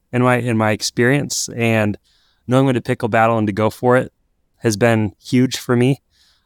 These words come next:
Uh, it's really allowed for me to learn that it's important to go fast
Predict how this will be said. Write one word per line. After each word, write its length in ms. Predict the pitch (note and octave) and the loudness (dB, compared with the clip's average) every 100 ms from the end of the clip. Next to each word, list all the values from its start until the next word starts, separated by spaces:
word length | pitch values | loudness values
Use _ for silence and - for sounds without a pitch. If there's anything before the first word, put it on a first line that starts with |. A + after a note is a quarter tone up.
| _ | _
Uh, 120 | A#2 | 0
it's 180 | A2+ - | 0 0
really 160 | B2 A2+ | 0 0
allowed 400 | G#2+ G#2+ G#2+ G#2 | 0 0 0 -2
for 140 | - | -4
me 80 | A2+ | 0
to 80 | G#2 | 2
learn 320 | G#2+ A2 G#2 | 2 2 0
that 140 | G2+ | -2
it's 180 | G#2 - | -4 -6
important 380 | G#2 A#2 A#2+ A2 | -6 -2 -2 -2
to 40 | |
go 160 | G2 A2+ | 0 -2
fast 680 | - A2+ A#2 C3+ - - | 0 0 2 0 -6 -10